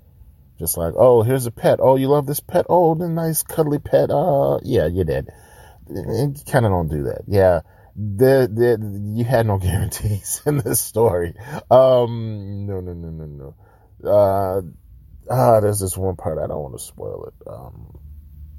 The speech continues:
it just, it came out of nowhere. Um, but yeah, it, I don't, I can't remember who wrote it. I can't remember who drew it. I can't remember it.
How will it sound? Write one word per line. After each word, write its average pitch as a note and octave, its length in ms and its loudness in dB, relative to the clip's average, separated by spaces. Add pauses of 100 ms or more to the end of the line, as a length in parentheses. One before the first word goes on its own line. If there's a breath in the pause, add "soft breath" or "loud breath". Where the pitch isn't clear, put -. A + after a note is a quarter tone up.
(100)
it A2 160 6
just, G2+ 260 -2
it F2+ 240 2
came D#2+ 260 -4
out C#2+ 160 -4
of C#2 60 -8
nowhere. B1 400 -8 (580 loud breath)
Um, E2 640 -2 (720)
but A2 160 2
yeah, G2 300 6
it, G2 200 2 (220)
I F#2+ 100 2
don't, G2 220 4
I F#2 80 -4
can't - 200 -4
remember D2+ 200 -6
who D#2 140 -8
wrote E2 300 -2
it. E2 280 0
I C#2 80 -14
can't C#2 180 -10
remember A#1 220 -14
who B1 120 -20
drew D2 320 -4
it. - 60 -6
I - 40 -10
can't D2+ 220 -6
remember B1 240 -10
it. B1 60 -10